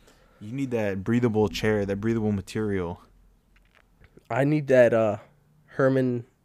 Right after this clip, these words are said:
Speaker 2: what's that brand of chair called?
Speaker 1: Oh, Herman Miller?
Speaker 2: Herman Miller.
Speaker 1: Like, thousand dollar chairs?
Speaker 2: Yeah. I want one of those. This chair is, like, sixty dollars from, I almost said Acme, but it's from ikea.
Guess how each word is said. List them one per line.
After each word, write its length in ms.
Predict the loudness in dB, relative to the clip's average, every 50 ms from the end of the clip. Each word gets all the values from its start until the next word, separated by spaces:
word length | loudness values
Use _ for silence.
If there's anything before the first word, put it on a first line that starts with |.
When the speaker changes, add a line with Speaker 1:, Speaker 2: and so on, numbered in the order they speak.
| _ _ _ _ _ _ _ _ _ _ _ _ _ _ _ _ _ _ _ _ -8
Speaker 2:
what's 160 | -8 -6 -2 0
that 140 | 0 2 2
brand 240 | 2 2 2 2 0
of 80 | -2
chair 240 | -2 -2 -2 -2 -2
called? 360 | -2 0 0 0 0 -2 -4 _ _ _ _ _
Speaker 1:
Oh, 140 | -14 -12 -12
Herman 280 | -10 -8 -8 -6 -6 -6
Miller? 360 | -6 -6 -6 -6 -6 -6 -6 -2
Speaker 2:
Herman 320 | -2 -2 0 -2 -4 -2
Miller. 380 | -2 -2 -2 -2 -2 -4 -8 -12 -18 _ _ -18 -18
Speaker 1:
Like, 180 | -18 -18 -20 _ -14
thousand 300 | -10 -8 -8 -6 -6 -6 -6
dollar 220 | -6 -6 -6 -8
chairs? 540 | -10 -12 -14 -12 -12 -10 -10 -12 -14 -16 -14 -8
Speaker 2:
Yeah. 260 | -4 -2 -2 -2 -4 -6 -10 _ _ _ _ _ _ _ _ _ _ _ _ _ -14
I 60 | -12
want 200 | -8 -6 -6 -6
one 100 | -6 -6
of 80 | -8 -8
those. 360 | -8 -10 -10 -10 -12 -16 -20 _ -20 -20 -20 _ _ _ _ _
This 180 | -10 -10 -10 -12
chair 280 | -10 -6 -4 -2 -2 -2
is, 120 | -2 -2
like, 240 | -2 -2 -4 -4 -8 _ _ _ _ _ _ -20
sixty 420 | -20 -16 -14 -14 -14 -12 -10 -8 -6
dollars 460 | -4 -2 0 0 0 0 -2 -4 -6
from, 400 | -6 -4 -4 -2 -2 -4 -6 -10 _ -8
I 40 | -4
almost 160 | -4 -2 -2
said 100 | -2 -2
Acme, 500 | -2 -2 -2 -2 -4 -6 -12 -12 -12 -12 -14 _ _ _
but 220 | -10 -10 -10 -10 -14
it's 140 | -16 -14 -14
from 200 | -10 -10 -8 -6
ikea. 500 | -6 -8 -8 -10 -12 -12 -12 -12 -14